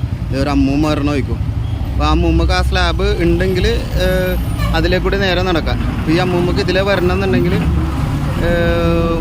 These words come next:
ഈ സ്ലാബ് ഉൾ-, ഇല്ലാത്തതുകൊണ്ട് നേരെ കാണയിലേക്ക് പോകും. ഇതൊരു മഴ, മഴ ഉള്ള സമയത്താണെങ്കിൽ, ഈ എന്തൊരു ബുദ്ധിമുട്ടായിരിക്കും. ഇതിലേക്കൊക്കെ വീഴ എന്തെങ്കിലും,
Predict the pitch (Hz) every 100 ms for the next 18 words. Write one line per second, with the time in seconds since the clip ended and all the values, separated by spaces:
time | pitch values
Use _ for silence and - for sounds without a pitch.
0 | 165 - - 160 170 165 - 170 165 160
1 | 147 - - - 160 160 160 160 185 170
2 | 165 165 170 190 190 160 151 143 117 -
3 | - 165 214 240 247 220 202 214 190 190
4 | 214 226 - 196 196 202 202 196 190 196
5 | 180 180 175 180 - - - - 165 165
6 | 165 170 170 180 190 202 - - 151 151
7 | 160 131 - - - - - 170 170 175
8 | 180 175 170 170 160 151 156 156